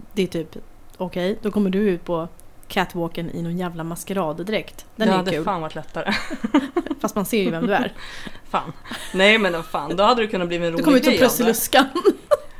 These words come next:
Speaker 2: Ja, <clears throat> ja.
Speaker 1: Okej, men jag tror att folk fattar. Vi
Speaker 2: Mm.
Speaker 1: behöver inte dra fler.
Speaker 2: <laughs>
Speaker 1: Alltså förlåt, vi behöver inte dra
Speaker 2: Shit.
Speaker 1: fler exempel. Det blir bara avancerat.
Speaker 2: Ja.
Speaker 1: Är din paj klar, eller?
Speaker 2: Min paj är snart klar. Eller vadå?
Speaker 1: Ja, men tack för att du lyssnar.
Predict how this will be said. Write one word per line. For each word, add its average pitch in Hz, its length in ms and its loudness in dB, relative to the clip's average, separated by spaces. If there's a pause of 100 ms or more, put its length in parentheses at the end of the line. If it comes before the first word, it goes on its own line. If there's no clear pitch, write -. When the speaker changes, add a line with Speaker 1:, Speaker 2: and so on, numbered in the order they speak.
(200)
Speaker 2:
Ja, 156 220 4 (200)
<clears throat> 196 300 4
ja. 170 320 -2 (840)
Speaker 1:
Okej, 269 240 2
men 262 120 6
jag 269 100 6
tror 277 100 6
att - 80 2
folk 202 180 4
fattar. - 560 0
Vi - 120 -2
Speaker 2:
Mm. 214 40 0
Speaker 1:
behöver 262 160 4
inte 247 140 2
dra - 240 2
fler. - 380 4 (220)
Speaker 2:
<laughs> 330 100 8 (1300)
Speaker 1:
Alltså 320 200 6
förlåt, 320 180 8
vi 294 80 8
behöver 277 180 6
inte 254 120 6
dra 285 120 10
Speaker 2:
Shit. - 40 -4
Speaker 1:
fler 196 320 -2 (300)
exempel. 190 420 0
Det 196 80 2
blir 196 140 0
bara 180 120 0
avancerat. 185 640 -2
Speaker 2:
Ja. 185 360 -12
Speaker 1:
Är 240 80 2
din 269 160 4
paj 269 200 2
klar, - 200 2
eller? 214 340 0
Speaker 2:
Min 247 280 2
paj 214 200 -2
är 196 40 -4
snart 175 300 -6
klar. 180 240 -6 (180)
Eller 185 200 -4
vadå? 208 220 -6 (720)
Speaker 1:
Ja, - 80 4
men 277 100 6
tack 359 160 6
för 339 80 2
att 294 40 4
du 311 60 4
lyssnar. - 540 2